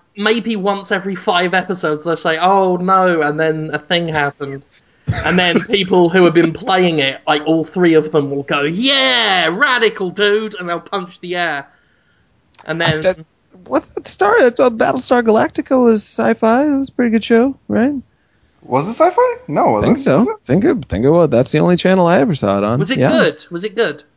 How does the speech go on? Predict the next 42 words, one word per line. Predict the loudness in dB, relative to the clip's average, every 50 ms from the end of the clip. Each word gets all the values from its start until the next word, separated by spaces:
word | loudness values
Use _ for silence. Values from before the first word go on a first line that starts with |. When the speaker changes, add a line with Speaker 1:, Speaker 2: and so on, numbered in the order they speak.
| _ _ 0
Speaker 2:
It | 2
was | 4 4 4 4
Speaker 3:
Yeah, | 6 4
Speaker 2:
well | 4 4 2 2
made, | 2 2
Speaker 3:
Battlestar | 2 2 2 0 0 -2 0 -2 -2 -4
Speaker 2:
yeah. | -6
Speaker 3:
it | -18 _ -20
Speaker 1:
Sci-Fi | -16 -8 -4 -2 -2 0 0
Speaker 3:
was | 0 0 2
Speaker 1:
didn't | 2 2 2 2
Speaker 3:
fucking |
Speaker 1:
make | 0 -2 0 0 0
it. | 0
Speaker 3:
amazing. | 0 2 2 2 2 0 0 -6 -6 -8 -8
Speaker 1:
Sci-Fi | -6 -4 -4 -2 -2 -4 -4
didn't | -4 -8 -8 -6
make | -8 -10 -8 -10
it | -12 -12
then, | -10 -12
obviously. | -12 -12 -12 -14 -16 -16 -20 -20 _ -6
Speaker 2:
They | -4 -2 0
might | 0 0 0 0 -2
not | -2 -2 -2 0 0 -2
have, | -2 -4 -4
actually. | -6 -6 -8 -10 -8 -6 -4 -4 -4
I | 0
think | 0 0 0 0
they | -2 -2
just | -2 -4 -10 -10 -10
picked | -10 -10 -8 -8
it | -8 -6
up. | -6 -6 -6 -8 _ _ -2
But | 0 2 2
I, | 4 4 4 4
I'm | 4 4
not | 4 4 2 2
a | 2 -2 -2 -6 _ _ -12
expert | -12 -10 -10 -12 -10 -8 -6 -6 -4
on, | -6 -6 -6 -8 -10 -10 -10
on, | -8 -8 -6 -6
uh, | -6 -6 -6 -8